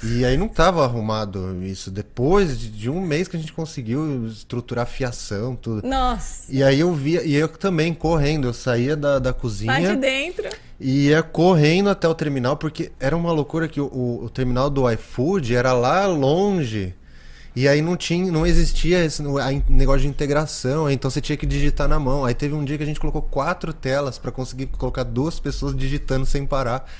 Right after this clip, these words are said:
Speaker 2: Os
Speaker 1: o, os
Speaker 2: pedidos.
Speaker 1: pedidos. Então, tipo, foi horrível.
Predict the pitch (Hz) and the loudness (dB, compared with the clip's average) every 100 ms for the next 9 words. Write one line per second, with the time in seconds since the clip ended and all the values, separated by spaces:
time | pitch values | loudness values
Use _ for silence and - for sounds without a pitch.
0 | - - 269 262 - 120 113 - 233 151 | -14 -10 -8 -6 -4 -2 0 -2 0 -4
1 | 120 123 147 120 98 135 143 - - 127 | -2 -2 -2 -2 -2 -4 -4 -4 -2 2
2 | 120 110 104 - - - - - - - | 4 4 4 4 2 0 -4 -6 -8 0
3 | 151 202 156 180 127 101 | 4 6 6 4 4 0